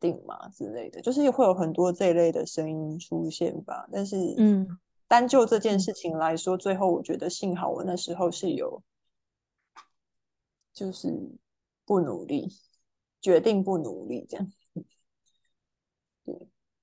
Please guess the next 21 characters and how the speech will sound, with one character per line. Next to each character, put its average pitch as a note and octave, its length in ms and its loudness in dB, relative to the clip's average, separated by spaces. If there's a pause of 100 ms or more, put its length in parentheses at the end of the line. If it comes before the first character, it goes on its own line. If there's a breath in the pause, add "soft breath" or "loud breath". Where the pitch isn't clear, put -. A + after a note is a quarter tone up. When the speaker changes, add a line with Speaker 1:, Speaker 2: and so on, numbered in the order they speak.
(540)
Speaker 2:
嗯， A3 240 6
嗯， G3 240 4
嗯， F#3 240 -2
嗯。 E3+ 220 -4
Speaker 1:
嗯。 F3 80 -10 (340)
Speaker 2:
所 D#4+ 160 4
以 E4+ 120 8
是 C#4+ 280 2
有 E3 200 8
一 G3 40 4
种 F3 240 0
从 E3 260 -6
这 F#3 140 0
件 F#3+ 260 -2
事 F#3 240 -4
情 E3 180 -10 (120)
或 E3+ 180 0
这 E3+ 140 -4
个 E3 160 -2
经 D#3+ 380 -10
验， D#3 220 -8